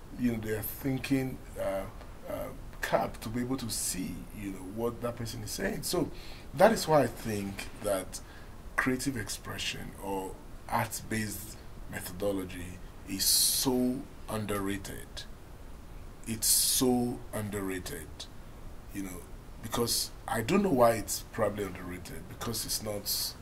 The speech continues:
the objective, science, scientific kind of research, but it is packed with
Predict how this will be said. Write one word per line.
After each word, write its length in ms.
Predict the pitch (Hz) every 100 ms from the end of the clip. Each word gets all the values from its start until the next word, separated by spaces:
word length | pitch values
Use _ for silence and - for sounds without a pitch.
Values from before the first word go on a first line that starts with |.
| -
the 120 | 101
objective, 880 | 92 87 107 98 - 104 101 101 -
science, 580 | - 98 101 104 98 -
scientific 680 | - 95 107 110 - 104 -
kind 280 | - 107 104
of 200 | 90 120
research, 600 | 226 - - - - - - - - - - -
but 280 | 127 127 135
it 120 | 131
is 260 | 123 - -
packed 480 | - 160 160 - - 120
with 380 | 120 113 -